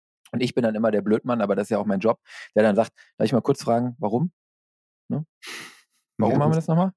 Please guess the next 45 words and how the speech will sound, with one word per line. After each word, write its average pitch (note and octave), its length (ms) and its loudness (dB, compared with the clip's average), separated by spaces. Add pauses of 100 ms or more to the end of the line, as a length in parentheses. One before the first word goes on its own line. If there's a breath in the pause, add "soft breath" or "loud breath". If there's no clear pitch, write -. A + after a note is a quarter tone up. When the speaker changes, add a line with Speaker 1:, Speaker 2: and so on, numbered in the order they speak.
Speaker 1:
Ne? D3+ 120 -2 (800 loud breath)
Ne? F3 240 2
Und C3+ 160 0
wenn, D#3 280 4
wenn D3+ 160 4
ich C3+ 80 0
dann D3 120 4
jemanden D3 200 2
vor D#3 120 4
mir D3 100 4
hab A2+ 100 -2
wie A#2 80 0
du, F3+ 120 4
der A#2+ 100 6
sagt, A2+ 180 0
„Ja, G2+ 120 2 (100)
äh, F#2+ 120 -2
logisch, A2 320 -2
weil G#2 260 2
ich, - 240 -8
für A#2+ 100 0
mich A#2 160 2
ist A2+ 140 -4
das A#2 140 -2
ein G#2 60 -2
Spiel B2+ 240 -4
in A2 60 0
der A2 120 0
Realität A2 420 0
und G#2 100 -2
ich F#2 80 -8
brauch C3+ 220 2
das, A2+ 200 0
ich G#2+ 80 -4
muss A2+ 200 0
den G#2 120 -2
Highscore A#2 300 0
nach A2+ 80 -2
oben A#2 160 -4
treiben, A#2 220 0
ich G#2+ 160 -6
will A#2+ 200 0
wachsen, A#2+ 340 -2
ich A2 120 -6
will, A2+ 180 0